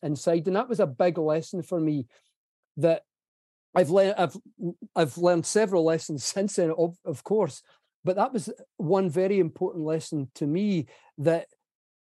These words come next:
it's no use pretending all the time. You have this thing called smiling depression, where, where you, you just smile, "I, I'm okay." And I had something like that. I just smiled to pretend that I was okay, but I wasn't inside. And sometimes in life, we've got to find this balance,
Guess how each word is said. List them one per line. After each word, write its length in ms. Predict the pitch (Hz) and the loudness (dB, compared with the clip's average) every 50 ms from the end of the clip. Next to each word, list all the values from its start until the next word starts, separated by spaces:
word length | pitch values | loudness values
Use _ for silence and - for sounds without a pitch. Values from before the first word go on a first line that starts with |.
| _ _ | _ _
it's 280 | - 190 180 156 - 202 | -2 -2 -2 -2 -2 0
no 160 | 214 247 277 | 2 2 4
use 260 | 254 254 254 202 - | 4 4 2 2 0
pretending 800 | - - 175 - - - 175 175 196 208 208 202 180 151 131 113 - _ _ | -4 -8 -10 -10 -4 -2 0 2 2 4 4 4 2 2 0 -4 -10 _ _
all 180 | - 165 165 160 | 0 0 0 0
the 100 | 156 143 | -2 -2
time. 240 | - 180 180 185 | 0 0 0 2
You 100 | 185 190 | 2 2
have 200 | 170 208 247 202 | 2 2 0 0
this 180 | 247 208 165 - | 0 -2 -2 -2
thing 160 | - 185 170 - | -2 -4 -4 -2
called 220 | - 156 143 - | -2 -4 -4 -4
smiling 540 | - - - 170 165 175 175 170 165 160 147 | -10 -8 -2 0 0 2 2 2 0 0 0
depression, 600 | 147 131 - 160 156 170 160 - - 165 123 117 _ _ _ _ _ _ _ _ _ _ _ _ | -2 -4 -2 -2 -2 -2 -2 -2 -4 -4 -4 -4 _ _ _ _ _ _ _ _ _ _ _ _
where, 240 | 180 175 165 160 160 170 170 - | 2 2 4 4 2 0 -2 -2
where 140 | 147 175 165 | -2 0 0
you, 240 | 156 165 160 151 - - - _ | 2 2 0 0 0 -4 -10 _
you 140 | 170 165 165 | -2 0 2
just 180 | 180 - - | 2 0 -2
smile, 460 | - - 170 170 180 196 190 175 160 170 | -6 -2 0 2 4 4 4 4 2 2
"I, 200 | 175 175 165 170 - | 0 -2 -6 -6 -6
I'm 160 | 180 165 175 | -4 -2 -2
okay." 280 | 190 - - 190 196 175 | -2 -2 0 0 0 2
And 80 | 160 196 | 2 0
I 40 | |
had 160 | 214 262 262 - | 0 -2 -4 -4
something 380 | - 233 214 190 - 202 175 | -4 -6 -4 -4 -4 -2 0
like 160 | 160 156 156 | 0 -2 -2
that. 140 | 160 156 170 | -2 -2 -2
I 80 | 180 180 | -2 -2
just 260 | 170 208 - - - | -4 -4 -6 -6 -6
smiled 360 | - 180 175 185 185 175 185 | -2 0 2 2 2 2 0
to 80 | - 147 | -6 -10
pretend 420 | - 151 - - 185 180 180 170 | -12 -12 -6 -4 -2 -2 0 -2
that 100 | 185 180 | -2 -2
I 60 | 170 | -2
was 180 | 143 151 143 151 | -4 -4 -2 -4
okay, 400 | 156 131 - - 226 202 139 - _ _ _ _ _ _ | -4 -4 -2 -2 -2 -2 -2 -6 _ _ _ _ _ _
but 100 | - 170 | -4 -2
I 40 | 170 | -2
wasn't 400 | 151 165 214 247 240 208 214 185 | 2 4 4 4 2 0 -4 -4
inside. 580 | 165 156 156 139 - - 175 175 160 135 113 - _ _ _ _ _ _ _ - - | -4 -6 -6 -6 -4 -4 -4 -2 -2 -4 -6 -8 _ _ _ _ _ _ _ -2 0
And 180 | 185 180 170 - | 0 0 0 0
sometimes 540 | - 240 233 233 220 - 214 208 180 156 | 0 0 0 0 0 0 0 0 0 0
in 100 | 175 170 | 0 2
life, 240 | 165 170 170 165 - | 2 2 2 2 0
we've 100 | 170 135 | -2 -2
got 160 | 123 180 202 | 0 -2 -2
to 80 | 220 202 | -2 -4
find 380 | - - 180 165 170 175 170 160 | -4 -4 -2 -2 0 0 0 -2
this 180 | 170 151 127 | -2 -4 -4
balance, 680 | 120 _ 147 139 143 160 170 156 131 113 - - - - | -6 _ -2 -2 0 -2 -2 -2 -4 -6 -8 -12 -16 -18